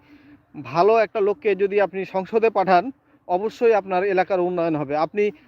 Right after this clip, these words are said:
সরকারি দলের একটা লোককে পাঠালেন আপনার প্রতিনিধি করে সংসদে,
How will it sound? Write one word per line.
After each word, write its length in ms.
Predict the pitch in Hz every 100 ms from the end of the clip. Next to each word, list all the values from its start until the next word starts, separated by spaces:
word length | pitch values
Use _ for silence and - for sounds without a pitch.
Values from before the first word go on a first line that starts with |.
| _ -
সরকারি 320 | 254 285 302
দলের 260 | 262 254 254
একটা 160 | 247 247
লোককে 260 | 220 240
পাঠালেন 440 | 214 196 185 170 214 - _ _
আপনার 320 | 170 175 185
প্রতিনিধি 480 | 175 196 208 196 190
করে 320 | 180 165 156 -
সংসদে, 420 | 190 185 175 139